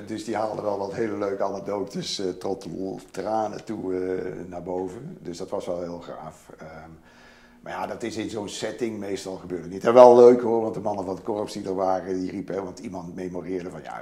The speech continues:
Rien is zo rustig en doortastend en dit en dat." Dus die mannen daar <laughs> lachen, weet je wel. Ja, dat, dat was de andere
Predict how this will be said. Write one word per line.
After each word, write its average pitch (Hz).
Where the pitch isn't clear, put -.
Rien 87
is 82
zo 87
rustig 92
en 87
doortastend -
en 76
dit 85
en 76
dat." 90
Dus 92
die 95
mannen 95
daar 95
<laughs> 143
lachen, 160
weet 110
je 139
wel. 113
Ja, 117
dat, 123
dat 135
was 135
de 135
andere 127